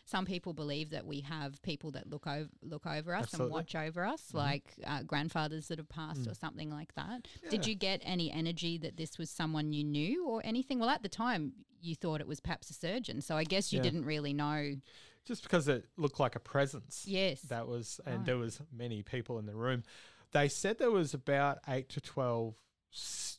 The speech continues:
Speaker 2: people in the room, but
Speaker 1: Mm-hmm.
Speaker 2: for me it was, and this is pretty wild,
Speaker 1: Mm.
Speaker 2: for me it was, like, fifty.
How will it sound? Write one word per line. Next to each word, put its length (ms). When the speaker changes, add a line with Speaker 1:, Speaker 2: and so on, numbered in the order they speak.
Speaker 2:
people 480
in 100
the 100
room, 540
but 160
Speaker 1:
Mm-hmm. 100
Speaker 2:
for 180
me 640
it 220
was, 540
and 220
this 200
is 140
pretty 220
wild, 540
Speaker 1:
Mm. 220
Speaker 2:
for 200
me 280
it 120
was, 260
like, 400
fifty. 760